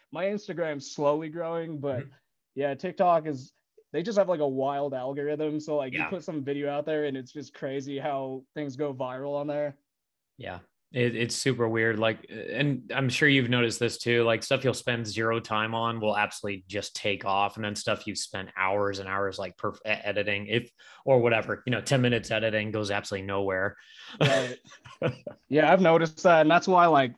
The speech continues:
Speaker 1: recently I'll just make quick videos, you know, less than fifteen seconds. 'Cause
Speaker 2: Yeah.
Speaker 1: yeah, the more time I put into it, it just seems like it doesn't blow up. Like, I try,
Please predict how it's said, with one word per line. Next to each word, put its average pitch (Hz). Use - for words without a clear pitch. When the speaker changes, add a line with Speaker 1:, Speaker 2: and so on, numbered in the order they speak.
Speaker 1:
recently 151
I'll 143
just 151
make 143
quick 139
videos, 143
you 151
know, 139
less 135
than 127
fifteen 143
seconds. 139
'Cause 151
Speaker 2:
Yeah. 143
Speaker 1:
yeah, 143
the 139
more 151
time 147
I 139
put 143
into 143
it, 147
it 139
just 151
seems 156
like 135
it 139
doesn't 143
blow 139
up. 139
Like, 135
I 139
try, 156